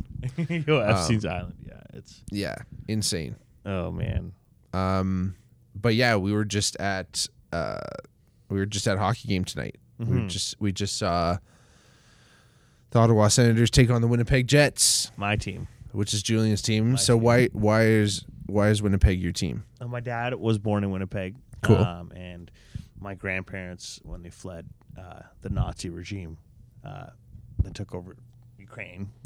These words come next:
Speaker 2: Okay.
Speaker 1: Um, c-, obviously, they took over so many countries.
Speaker 2: Right.
Speaker 1: Um, my grandparents fled,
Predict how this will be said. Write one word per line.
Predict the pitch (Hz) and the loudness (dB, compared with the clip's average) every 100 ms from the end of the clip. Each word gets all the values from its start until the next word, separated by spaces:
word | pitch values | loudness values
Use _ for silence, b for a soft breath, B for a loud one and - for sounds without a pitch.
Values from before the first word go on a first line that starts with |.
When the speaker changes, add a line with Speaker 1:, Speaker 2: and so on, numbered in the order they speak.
| - | -20
Speaker 2:
Okay. | - 85 | -10 -6
Speaker 1:
Um, | 95 90 82 _ _ _ - | -6 -10 -18 _ _ _ -20
c-, | 110 _ | -20 _
obviously, | 92 92 92 - 85 | -16 -14 -14 -14 -14
they | |
took | 82 - | -16 -16
over | 87 92 | -16 -14
so | 90 110 | -10 -8
many | 92 | -8
countries. | 87 98 - 101 95 B | -10 -12 -10 -12 -14 B
Speaker 2:
Right. | 73 123 - - - - 98 92 90 | -10 -10 -14 -20 -20 -14 -10 -8 -8
Speaker 1:
Um, | 87 85 82 _ _ _ _ _ - - | -10 -16 -20 _ _ _ _ _ -20 -10
my | 107 98 | -6 -4
grandparents | 104 95 104 87 | -4 -6 -10 -12
fled, | - 101 87 | -8 -8 -8